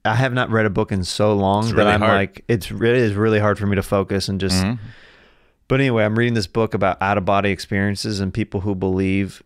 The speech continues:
Speaker 1: that their, the spirit is different, is different from the vessel of your physical self.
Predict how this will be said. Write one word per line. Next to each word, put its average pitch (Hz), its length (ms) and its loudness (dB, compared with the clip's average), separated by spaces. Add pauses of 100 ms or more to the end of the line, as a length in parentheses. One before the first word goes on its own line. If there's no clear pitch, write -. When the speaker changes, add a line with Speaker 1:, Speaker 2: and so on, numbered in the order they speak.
(160)
Speaker 1:
that 92 460 0 (100)
their, 95 480 0
the 95 180 -4
spirit 113 640 0
is 95 180 -2
different, - 540 -4
is 101 200 0
different 113 340 -2
from 110 160 -2
the 98 80 0
vessel 98 460 0
of 95 100 -2
your 95 100 0
physical 113 380 -4
self. 143 400 -4